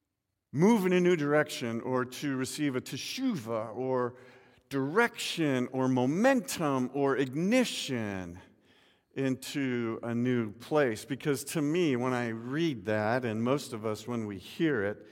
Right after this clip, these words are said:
it seems like just another do this and don't do that kind of thing.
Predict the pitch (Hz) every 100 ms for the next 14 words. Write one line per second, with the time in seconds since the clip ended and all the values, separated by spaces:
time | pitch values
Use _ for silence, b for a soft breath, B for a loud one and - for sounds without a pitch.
0 | B B B 139 - 185 165 120 147 131
1 | - 156 139 135 147 135 113 160 202 170
2 | 180 - 135 117 170 175 165 160 170 160
3 | - 160 143 117 175 127